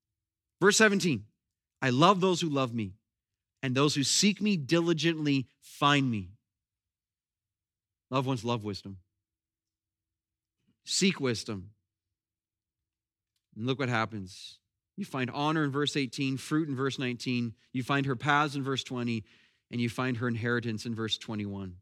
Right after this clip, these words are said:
There's a lot of incentive to go for wisdom. The more you love his wisdom, the more God's wisdom, listen, loves you. I so want wisdom to love you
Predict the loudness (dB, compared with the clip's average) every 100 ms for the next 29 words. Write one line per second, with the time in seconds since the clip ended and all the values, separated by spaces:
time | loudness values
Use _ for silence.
0 | _ _ _ _ -8 -4 -4 -2 0 0
1 | 0 -2 -4 -8 -10 -14 -18 _ _ _
2 | _ _ _ _ _ _ -6 -4 -6 -8
3 | -8 -10 -14 -18 _ _ _ _ _ _
4 | -6 -2 2 4 4 2 0 -2 -2 -4
5 | -4 -8 -10 _ _ _ _ _ _ _
6 | _ _ _ -4 0 0 0 -2 -2 -6
7 | -6 -6 -6 -6 -8 -8 -12 _ _ _
8 | _ _ _ -10 -8 -8 -10 -14 _ _
9 | _ _ -10 -4 -2 -2 -2 -4 -6 -6
10 | -8 -8 -8 -6 -8 -8